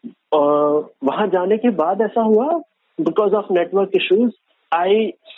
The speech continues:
I still, whenever I'm in the mountains, I'm not able to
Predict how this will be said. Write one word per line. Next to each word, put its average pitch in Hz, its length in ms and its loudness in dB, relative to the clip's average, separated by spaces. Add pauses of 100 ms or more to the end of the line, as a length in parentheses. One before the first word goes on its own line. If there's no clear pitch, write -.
(600)
I 180 60 4
still, 233 380 -2
whenever 202 360 2
I'm 185 240 0
in 175 60 0
the 175 100 2
mountains, 156 420 0
I'm 208 120 2
not 208 240 2
able 208 220 2
to 202 120 -6